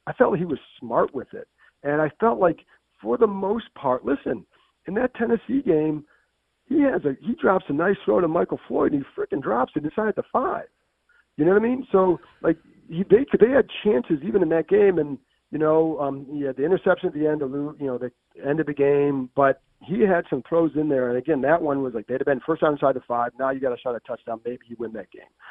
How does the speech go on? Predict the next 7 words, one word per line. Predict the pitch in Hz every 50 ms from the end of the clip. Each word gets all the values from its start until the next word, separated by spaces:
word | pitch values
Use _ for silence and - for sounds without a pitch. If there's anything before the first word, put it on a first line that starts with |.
| - - - - _ _ -
And, | 143 135 135 131 131 123 123 120 -
um, | 127 127 120 113 110 104 101 98 95 _ _ _ _ _ _ _ _ _ _ _ _ _ _ _ -
so | - 165
I | 165 220 214
felt | - 233 196 185
like | 170 165 -
he | - - 170